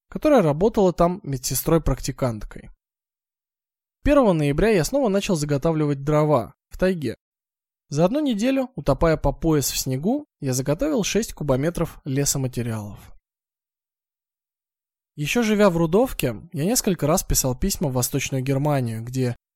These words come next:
как я полагал, в Нидердорфе, близ Хемница, жила моя сестра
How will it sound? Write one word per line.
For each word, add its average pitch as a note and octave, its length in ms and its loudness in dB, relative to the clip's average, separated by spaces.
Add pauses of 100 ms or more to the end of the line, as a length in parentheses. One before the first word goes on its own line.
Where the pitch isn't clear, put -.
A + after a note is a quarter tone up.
(140)
как - 180 -6
я C3 80 -2
полагал, D3+ 480 2 (560)
в C#3 140 -6
Нидердорфе, D#3 840 2 (180)
близ D#3 420 2
Хемница, C3 720 -2
жила E3+ 340 0
моя G#3 340 2
сестра E3+ 440 -2